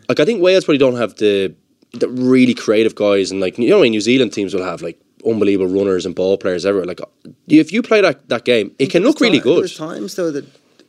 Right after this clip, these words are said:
Speaker 2: I played against Wales under Gatland, and they did throw the ball around.
Speaker 1: Mm.
Speaker 2: I think, you know, when their back line was at its most potent, you know, when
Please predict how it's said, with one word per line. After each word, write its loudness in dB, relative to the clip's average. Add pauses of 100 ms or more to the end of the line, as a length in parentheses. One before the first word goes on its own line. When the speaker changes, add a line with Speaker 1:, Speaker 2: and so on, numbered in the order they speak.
(320)
Speaker 2:
I -6
played -4
against -8
Wales -2
under -6
Gatland, -6
and -10
they -6
did -6
throw -4
the -6
ball -8
around. -2 (100)
Speaker 1:
Mm. -8
Speaker 2:
I -6
think, -8 (460)
you -2
know, -2 (1700)
when -4
their 0
back -6
line -2
was -6 (220)
at -6
its -8
most -4
potent, -6
you -10
know, -6
when -10